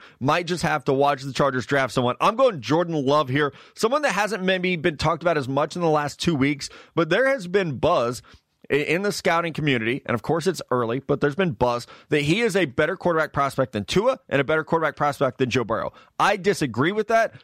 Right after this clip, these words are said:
but I think you have to give some credibility to those comments and that there could be teams that prefer Jordan Love's skill set. He's got a big arm. He can run around and make plays. I don't know if I've said this on the podcast or not.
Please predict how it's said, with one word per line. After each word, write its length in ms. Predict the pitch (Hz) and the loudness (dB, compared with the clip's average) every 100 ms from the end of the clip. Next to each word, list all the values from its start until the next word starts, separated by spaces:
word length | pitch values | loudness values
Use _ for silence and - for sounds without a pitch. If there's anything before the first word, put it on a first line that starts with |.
| - | -2
but 100 | 143 | 0
I 80 | |
think 160 | 160 185 | 0 0
you 120 | 170 | 2
have 180 | 160 165 | 2 0
to 80 | 165 | -4
give 380 | 127 151 180 160 - - | 0 0 0 -4 -20 -18
some 420 | - 151 190 208 | -2 0 0 -2
credibility 680 | - 202 196 160 220 170 165 | -2 0 2 2 2 0 -2
to 140 | 160 | 0
those 180 | 160 156 | 2 0
comments 540 | - 175 202 151 139 | -2 -2 0 -2 -2
and 120 | 147 | 0
that 140 | 156 - | 0 0
there 180 | 156 190 | 0 0
could 240 | - 202 | -2 0
be 140 | 180 | -2
teams 300 | 156 185 165 | -2 -2 0
that 100 | 135 | -2
prefer 380 | - 131 - 160 | 0 -2 0 0
Jordan 320 | 139 151 135 | 0 -2 0
Love's 220 | 135 135 110 | 0 0 -4
skill 280 | - 170 | -2 0
set. 380 | 160 160 151 - _ _ - | 0 0 0 -2 _ _ -8
He's 100 | 120 | -2
got 140 | 131 | -2
a 20 | |
big 300 | 101 151 170 | 0 -2 0
arm. 320 | 147 147 139 127 - _ | 0 0 -2 -6 -16 _
He 100 | 123 | -2
can 140 | 123 | 0
run 160 | 143 170 | 0 0
around 220 | 160 156 | 0 -2
and 40 | |
make 160 | 147 139 | -2 -4
plays. 320 | 147 143 139 - - _ | 0 0 0 -8 -20 _
I 80 | 175 | 0
don't 140 | 254 | 2
know 60 | 254 | 0
if 100 | 226 | 0
I've 140 | 143 | -2
said 260 | 117 160 156 | 0 -2 0
this 160 | 170 160 | 0 0
on 80 | |
the 80 | 123 | -2
podcast 520 | - 151 131 110 98 | 0 -2 0 -4 -4
or 40 | 110 | -4
not. 200 | 104 | -4